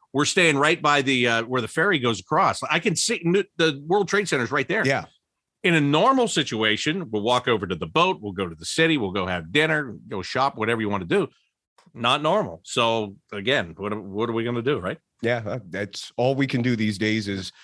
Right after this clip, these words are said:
Speaker 2: just play it one day at a time. And,
Speaker 1: Hmm.
Speaker 2: and our, our schedule, as you said, is backloaded as well. Fifty-four games in a hundred and fourteen days for us, I think, is last I saw it. I'm sure it's pretty jammed for you guys as well. But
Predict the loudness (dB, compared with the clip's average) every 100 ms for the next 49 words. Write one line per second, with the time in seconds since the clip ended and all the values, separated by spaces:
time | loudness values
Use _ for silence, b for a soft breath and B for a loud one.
0 | B -8 -6 -2 2 4 4 4 4 4
1 | 4 4 2 0 2 0 -2 -4 -8 -18
2 | -14 -8 -4 -4 0 -2 0 0 2 2
3 | 2 0 -2 -2 -2 -2 -2 -2 -2 -2
4 | -2 0 0 0 0 0 2 4 4 4
5 | 4 4 2 0 0 2 4 2 0 -4
6 | -4 -2 0 2 2 0 -4 -4 -2 -2
7 | -2 -2 -2 -4 -2 -2 -2 -2 -2 0
8 | 0 0 -2 0 0 -2 -6 B B _
9 | 0 2 4 2 2 4 2 0 -2 0
10 | 0 0 0 -2 -2 -2 -2 0 2 2
11 | 2 0